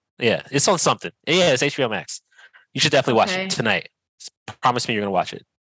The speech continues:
Speaker 1: tonight, unless you already have plans, but say it tonight.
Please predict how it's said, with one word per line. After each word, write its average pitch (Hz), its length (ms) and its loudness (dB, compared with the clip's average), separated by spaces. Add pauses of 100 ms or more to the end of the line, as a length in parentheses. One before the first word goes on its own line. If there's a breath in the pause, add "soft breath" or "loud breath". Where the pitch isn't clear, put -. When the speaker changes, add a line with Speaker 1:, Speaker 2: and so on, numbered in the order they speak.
Speaker 1:
tonight, 90 300 -8 (600)
unless 104 160 -2
you 107 60 0
already 95 140 0
have 87 140 -4
plans, - 420 -14
but 85 300 -8
say - 200 -6
it - 120 -20
tonight. - 220 -18